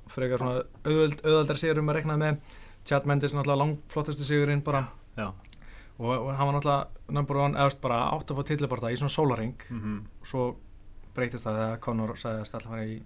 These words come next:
Speaker 1: upp í lightweight,
Speaker 2: Já.
Speaker 1: einhvern veginn. En ég held hann og, og, hérna, Jose Aldo er náttúrulega að berjast um interim titil núna á U F C tvö hundruð,
Speaker 2: Mhm.
Speaker 1: sem náttúrulega algjört bull, kannski tölum við þá eftir, en,
Speaker 2: Já.
Speaker 1: en ég ætla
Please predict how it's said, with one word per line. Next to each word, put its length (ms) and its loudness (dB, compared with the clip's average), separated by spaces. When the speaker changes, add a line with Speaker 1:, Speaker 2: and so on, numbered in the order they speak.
Speaker 1:
upp 100 -12
í 60 -4
lightweight, 340 -4
Speaker 2:
Já. 80 -6
Speaker 1:
einhvern 160 -6
veginn. 20 -8
En 80 -4
ég 120 0
held 360 0
hann 280 0
og, 220 -2
og, 360 -2
hérna, 540 -2
Jose 220 -2
Aldo 160 -2
er 60 -4
náttúrulega 220 -2
að 60 -6
berjast 240 0
um 80 -2
interim 340 -4
titil 280 -6
núna 340 -2
á 40 -8
U 40 -4
F 80 -6
C 60 -6
tvö 180 -4
hundruð, 280 2
Speaker 2:
Mhm. 540 -4
Speaker 1:
sem 120 -6
náttúrulega 200 0
algjört 220 -4
bull, 140 0
kannski 280 -4
tölum 240 0
við 80 2
þá 80 4
eftir, 280 2
en, 120 2
Speaker 2:
Já. 280 -2
Speaker 1:
en 160 -2
ég 260 0
ætla 240 2